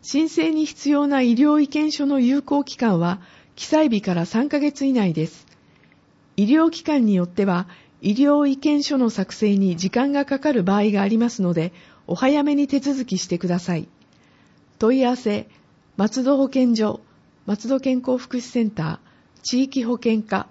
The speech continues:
電話、零四七三六一の二一三八。四、総務省、電波利用環境保護周知啓発強化機関。そのワイヤレス機器、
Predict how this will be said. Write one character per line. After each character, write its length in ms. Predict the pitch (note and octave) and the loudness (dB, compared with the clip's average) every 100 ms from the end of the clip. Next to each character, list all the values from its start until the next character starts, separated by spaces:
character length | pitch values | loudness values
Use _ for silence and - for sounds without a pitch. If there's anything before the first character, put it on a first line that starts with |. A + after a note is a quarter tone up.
| _ _ _ _ _ | _ _ _ _ _
電 240 | - B3 B3+ | 2 4 4
話、 200 | A#3 - - _ _ | 0 -4 -12 _ _
零 280 | A3+ D4 D4+ | 2 4 4
四 260 | D#4 C#4 G3+ | 2 2 2
七 320 | G#3+ F3 - - _ | 0 -2 -4 -14 _
三 300 | - C4 C#4 | -8 -2 0
六 280 | D4+ D#4 A#3 | 0 -2 -2
一 220 | F#3 - | -4 -2
の 220 | G#3 F3 - | 0 -2 -2
二 260 | G3+ C4 C#4+ | -2 0 0
一 240 | C#4 F#3+ | -4 -8
三 240 | - F#3 | -4 -4
八。 360 | G3+ G#3 - - _ _ _ _ _ _ _ _ _ _ _ _ _ - | -4 -6 -10 -14 _ _ _ _ _ _ _ _ _ _ _ _ _ -6
四、 320 | B2 C#4 G3 - _ _ _ _ _ _ _ | 0 0 0 -8 _ _ _ _ _ _ _
総 300 | - D4 D4+ | -2 0 0
務 120 | D#4 | -2
省、 380 | - F3 E3 - - _ _ _ _ - | 0 0 -2 -6 -20 _ _ _ _ -2
電 240 | G#3+ D4+ | 2 2
波 220 | D4 - F3 | 0 -2 0
利 160 | F3+ | 2
用 260 | G#3+ A3+ A3+ | 2 2 0
環 300 | A3+ B3+ C#4+ | 0 -2 -2
境 260 | C#4 C4 | 0 0
保 180 | C4+ C4+ | 2 0
護 220 | A#3 E3+ - | 0 0 -2
周 280 | - C4 D4+ | -4 -2 -2
知 160 | - | -4
啓 200 | - C#4 | -2 0
発 220 | C#4+ C#4 | 0 -6
強 220 | - B3 C4+ | -2 0 2
化 160 | C4+ | -2
機 140 | C4 - | -6 -6
関。 240 | F#3 - _ _ _ _ _ _ _ _ | -6 -6 _ _ _ _ _ _ _ _
そ 220 | - A3 | -8 -2
の 200 | A3+ C4 | 2 4
ワ 140 | A#3 A3 | 4 4
イ 80 | C4+ | 4
ヤ 140 | C#4+ | 4
レ 100 | D4 | 2
ス 160 | C#4+ - | -4 -12
機 140 | - | -10
器、 240 | - F#3 | -8 -8